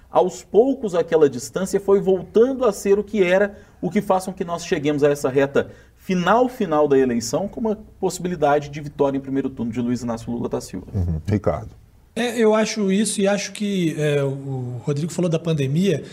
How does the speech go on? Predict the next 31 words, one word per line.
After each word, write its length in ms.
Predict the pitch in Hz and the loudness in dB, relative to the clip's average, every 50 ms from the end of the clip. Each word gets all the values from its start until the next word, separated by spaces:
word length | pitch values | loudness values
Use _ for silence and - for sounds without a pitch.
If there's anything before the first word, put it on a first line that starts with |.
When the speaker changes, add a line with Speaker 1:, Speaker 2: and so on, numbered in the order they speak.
| - - - - | -20 -20 -4 -4
Speaker 3:
e 60 | 175 | -4
a 40 | 165 | -2
pandemia 440 | 170 190 196 190 185 180 180 202 | 0 -2 0 0 2 2 2 2
ainda 160 | 220 220 214 202 | 2 2 2 2
trouxe 260 | - 202 214 202 - | 2 0 -2 0 0
uma 80 | 196 | 0
outra 160 | 190 185 185 170 | 0 0 0 0
característica, 580 | 170 170 160 - - - 160 180 190 - 202 | 0 -2 -2 -2 -2 -2 0 0 0 0 -2
que 120 | 190 - - | -2 -2 0
foi 100 | 220 208 | 0 0
essa 160 | 202 233 226 | 2 2 0
briga 320 | 175 160 175 202 190 208 | 0 0 0 2 2 2
do 100 | 190 190 | 2 2
Bolsonaro 520 | 190 180 196 196 - 220 180 180 180 190 185 | 2 2 0 0 0 0 2 2 2 0 0
com 200 | 190 208 202 226 | 0 0 0 2
os 80 | 214 | 0
governadores, 640 | 180 196 185 196 208 220 202 151 147 160 170 160 135 | 0 0 0 2 2 2 2 2 2 2 2 2 2
né? 160 | 143 160 170 160 - - - - - - | 0 0 0 -2 -6 -12 -18 -20 -12 -6
É, 120 | - 151 151 | -4 -4 -4
com 300 | 147 - 165 156 143 135 | -2 -2 -2 0 0 0
quase 320 | 139 - 165 185 196 170 | 0 2 2 2 2 0
todos 220 | 190 180 180 175 170 | 0 -2 -2 -2 -2
os 80 | 175 | -2
governadores. 600 | 170 170 175 180 190 196 175 147 151 151 147 147 | -2 0 2 2 2 0 0 0 0 0 0 0
E 60 | 160 | 0
isso 180 | 185 233 214 - | 0 0 0 0
faz 200 | - 254 254 190 | 0 0 2 2
muita 180 | 190 190 185 180 | 0 -2 -2 -4
diferença 380 | - - 165 151 156 - - | -2 -2 -2 -2 0 -2 -2
agora, 260 | 135 131 151 202 226 | 0 2 2 2 0
porque 420 | - 220 180 - - 190 180 175 | 0 -4 -8 -4 -2 0 0 0